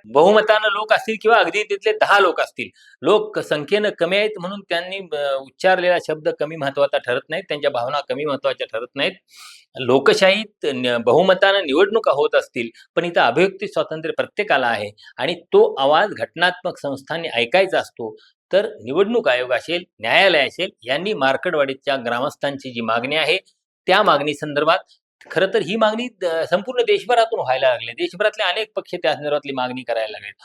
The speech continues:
महाराष्ट्रातले अनेक नेते, प्रकाश आंबेडकरांच्या पर्यंत अनेक नेते त्या संदर्भातली मागणी करायला लागले.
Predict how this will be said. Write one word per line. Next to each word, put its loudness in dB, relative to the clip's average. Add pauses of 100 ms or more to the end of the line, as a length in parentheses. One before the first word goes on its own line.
(200)
महाराष्ट्रातले 2
अनेक 2
नेते, -4
प्रकाश -6
आंबेडकरांच्या -2
पर्यंत -6
अनेक -4
नेते -8
त्या 0
संदर्भातली -4
मागणी -6
करायला -4
लागले. -10